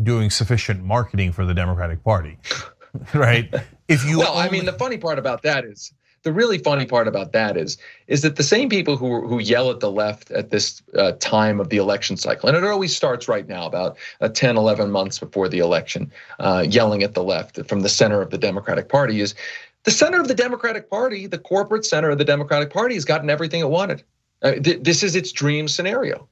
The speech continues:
Speaker 2: It got a lobbyist-written infrastructure bill passed. It has up to now stopped, uh, most of the progressive agenda items and promises that the rest of the party has made. So the Build Back Better, uh, bill is stalled out. Uh,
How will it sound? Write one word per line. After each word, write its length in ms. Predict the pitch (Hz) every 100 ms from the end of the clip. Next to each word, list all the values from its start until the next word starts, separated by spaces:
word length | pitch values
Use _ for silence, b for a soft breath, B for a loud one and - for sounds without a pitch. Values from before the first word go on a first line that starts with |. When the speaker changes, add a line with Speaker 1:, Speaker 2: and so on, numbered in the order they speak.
| _
Speaker 2:
It 180 | 127 123
got 300 | 123 123 -
a 120 | 123
lobbyist-written 960 | 107 107 117 147 151 - 123 - 123 110
infrastructure 640 | 110 104 107 - 101 - 101
bill 220 | 90 95
passed. 500 | - 78 82 - - _ B B B
It 160 | 131
has 260 | 120 120 110 -
up 180 | 120 -
to 100 | 131
now 260 | 104 107
stopped, 720 | 139 - - 110 113 - - - _ _ -
uh, 260 | 101 101 - -
most 460 | 117 117 127 -
of 100 | 113
the 160 | 120 110
progressive 640 | 110 110 113 107 - 107
agenda 420 | 104 98 101 101 -
items 360 | 98 98 107
and 100 | 98
promises 520 | 90 92 95 - 117
that 160 | 107 -
the 200 | 95 90 B B -
rest 240 | 113 113
of 80 | 120
the 60 | -
party 360 | 104 98 95
has 220 | 110 98 -
made. 380 | 67 - 143 B B
So 180 | -
the 100 | 110
Build 240 | 113 123 123
Back 220 | 117 113
Better, 300 | 110 98 98 80 -
uh, 300 | 90 85 - _ -
bill 260 | 113 101
is 160 | 110 101
stalled 500 | - - - 101 113
out. 280 | 73 92 - B B
Uh, 260 | - 117 -